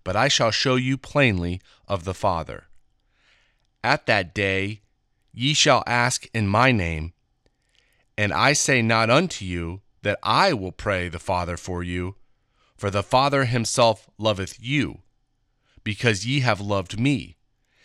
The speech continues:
and ye have believed that I came out from the Father."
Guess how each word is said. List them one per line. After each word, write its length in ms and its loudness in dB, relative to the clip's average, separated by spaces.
and 160 0
ye 160 0
have 240 4
believed 680 0
that 160 -2
I 200 0
came 600 -2
out 240 -6
from 380 -2
the 100 -10
Father." 520 -10